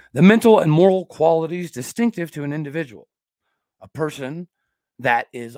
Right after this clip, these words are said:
obviously dedicated to themselves internally, right? And again, I think that, that, that matters. Commitment, the state or quality of being dedicated to a cause or activity.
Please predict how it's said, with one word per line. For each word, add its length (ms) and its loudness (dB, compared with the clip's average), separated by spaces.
obviously 800 -6
dedicated 800 -10
to 540 -12
themselves 540 -4
internally, 560 -10
right? 280 -6
And 100 -20
again, 380 -12
I 220 -2
think 240 -16
that, 140 -20
that, 260 -16
that 160 -10
matters. 420 -6
Commitment, 480 0
the 120 -8
state 480 -2
or 100 -8
quality 520 4
of 180 -6
being 260 -4
dedicated 720 -4
to 160 -10
a 60 -10
cause 420 -8
or 80 -8
activity. 480 -8